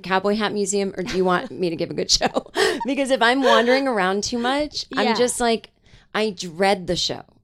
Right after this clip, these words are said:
Speaker 2: Right.
Speaker 1: And if I
Speaker 2: It's
Speaker 1: do
Speaker 2: too
Speaker 1: nothing,
Speaker 2: much, yeah.
Speaker 1: I, yeah, I get
Speaker 2: You're energized.
Speaker 1: I get energized and get excited. Now, if I go, like, overseas or something like Australia, like, that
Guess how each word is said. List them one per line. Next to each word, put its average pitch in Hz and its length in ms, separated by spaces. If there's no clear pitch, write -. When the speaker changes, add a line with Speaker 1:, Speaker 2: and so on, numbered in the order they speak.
Speaker 2:
Right. 202 500
Speaker 1:
And 214 160
if 220 140
I 208 80
Speaker 2:
It's 196 140
Speaker 1:
do 226 140
Speaker 2:
too 226 180
Speaker 1:
nothing, 240 40
Speaker 2:
much, 247 320
yeah. 165 460
Speaker 1:
I, 196 100
yeah, 208 340
I 196 120
get 208 120
Speaker 2:
You're 220 120
energized. 190 800
Speaker 1:
I 240 80
get 247 220
energized 214 360
and 202 80
get 202 60
excited. 214 260
Now, 269 140
if 294 120
I 311 100
go, 294 180
like, 311 180
overseas 233 560
or 226 80
something 233 240
like 226 120
Australia, 202 640
like, 180 240
that - 240